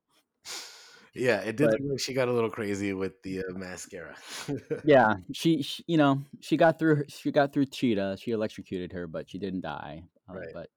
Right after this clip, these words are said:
Speaker 2: you know, Diana didn't get electrocuted. I don't know.
Speaker 1: That part
Speaker 2: I
Speaker 1: I
Speaker 2: don't know
Speaker 1: didn't
Speaker 2: why.
Speaker 1: understand. Yeah.
Speaker 2: I don't know why.
Speaker 1: Yeah, that, I was
Speaker 2: But,
Speaker 1: like,
Speaker 2: uh,
Speaker 1: "She's even in metal. Like, it makes no <laughs> sense."
Speaker 2: <laughs> Yeah.
Speaker 1: <laughs>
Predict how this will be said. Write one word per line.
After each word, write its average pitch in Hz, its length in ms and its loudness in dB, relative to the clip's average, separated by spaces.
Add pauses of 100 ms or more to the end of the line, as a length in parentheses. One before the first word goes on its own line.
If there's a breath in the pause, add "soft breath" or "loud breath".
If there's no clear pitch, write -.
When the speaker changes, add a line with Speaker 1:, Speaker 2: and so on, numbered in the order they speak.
(180)
Speaker 2:
you 104 100 -6
know, 85 120 -8
Diana 92 360 -4
didn't 101 280 -2
get - 180 -14
electrocuted. - 640 -14 (340)
I - 80 -10
don't - 140 -14
know. - 80 -20 (120)
Speaker 1:
That 151 220 2
part 196 160 2
Speaker 2:
I - 20 4
Speaker 1:
I 156 40 6
Speaker 2:
don't 147 100 2
know 151 80 0
Speaker 1:
didn't - 20 -8
Speaker 2:
why. 131 140 4
Speaker 1:
understand. 104 540 -4 (100)
Yeah. 101 220 -4
Speaker 2:
I 98 40 -4
don't 90 100 -4
know 85 100 -6
why. 90 460 -2 (160)
Speaker 1:
Yeah, 113 320 -4
that, 107 160 -2
I 107 40 2
was - 120 -2
Speaker 2:
But, 120 80 -4
Speaker 1:
like, 113 60 0
Speaker 2:
uh, 104 120 -2
Speaker 1:
"She's 104 220 -4
even 143 200 -2
in 110 160 0
metal. 101 380 -6 (160)
Like, 104 160 -8
it 110 80 -8
makes 123 240 -6
no 123 100 -2
<laughs> - 20 -2
sense." - 680 -4
Speaker 2:
<laughs> 175 60 0
Yeah. 117 260 2 (680 loud breath)
Speaker 1:
<laughs> 123 140 -8